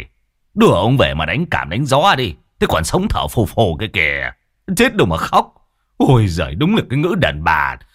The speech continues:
Tôi sốt hết cả ruột. Thôi nhanh lên, nhanh lên. Đỡ ông ấy lên đây tôi cõng về nào. Ấy thế là người đàn ông tốt bụng ghé lưng vào để cho bà con đỡ ông Quy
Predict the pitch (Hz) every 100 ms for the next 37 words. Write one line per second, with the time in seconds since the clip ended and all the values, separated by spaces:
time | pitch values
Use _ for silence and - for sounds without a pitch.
0 | - 190 - 285 220 - - 85 87 95
1 | - _ _ _ 185 196 196 202 208 -
2 | 180 220 214 233 - - 214 170 196 226
3 | 254 214 226 202 208 165 170 165 170 214
4 | 170 143 131 - _ _ _ _ _ _
5 | _ - _ _ _ _ 139 165 190 160
6 | 76 69 67 65 60 95 104 - - 87
7 | 82 - _ - _ _ - 92 123 196
8 | 180 113 95 69 60 60 _ _ - 110
9 | 65 - 92 101 58 - 101 104 98 87
10 | 135 92 - 104 95